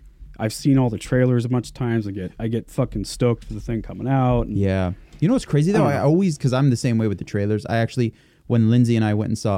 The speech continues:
Speaker 2: Us, I said in the middle of the, like, the first trailer, I, like, whispered to her, I was like, "I fucking used to hate trailers as a kid, but, like, I'm borderline more stoked for these trailers than the, than the movie." And, uh, but what's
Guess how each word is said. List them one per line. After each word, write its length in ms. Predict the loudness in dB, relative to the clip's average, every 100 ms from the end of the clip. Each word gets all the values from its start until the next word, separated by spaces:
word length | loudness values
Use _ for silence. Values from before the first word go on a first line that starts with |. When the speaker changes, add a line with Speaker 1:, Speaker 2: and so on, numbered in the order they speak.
| 0
Speaker 2:
Us, 340 | 0 -2 -4 -18 _ _ _
I 220 | -2 -2 -4 -14
said 580 | -14 -2 2 2 0 -2
in 120 | 0
the 80 | 2
middle 340 | 2 2 0
of 220 | 0 -2
the, 240 | -2 -2 -2
like, 140 | -4
the 60 | -6
first 300 | -6 -8 -6
trailer, 260 | -6 -4 -4
I, 60 |
like, 160 | -4 -4
whispered 360 | -6 -6 -8 -8
to 120 | -6
her, 120 | -4
I 40 | -6
was 120 | -4
like, 160 | -6 -8 _ _ _ _ -12
"I 60 |
fucking 320 | -2 0 4
used 160 | 2 2
to 60 | -2
hate 320 | 0 -2 -2
trailers 420 | -2 0 0 -2
as 100 | -4
a 40 | -4
kid, 260 | -4 -4
but, 140 | -6 -4
like, 300 | -4 -6 _ _ _ _ _ _
I'm 200 | 0 0 -2 _
borderline 640 | -4 2 4 4 2 2 2
more 200 | 2 0
stoked 300 | 0 -2 -2
for 80 | -6
these 140 | -6 -4
trailers 380 | -2 -2 -2 -2
than 160 | -2
the, 300 | 0 -2 -4 -4
than 160 | -4
the 100 | -4
movie." 640 | -6 -2 2 2 0 -4 -8 _ _ _ _ _ _ -4
And, 280 | 0 0 0
uh, 220 | 0 -2
but 120 | -4 0
what's 280 | 0 0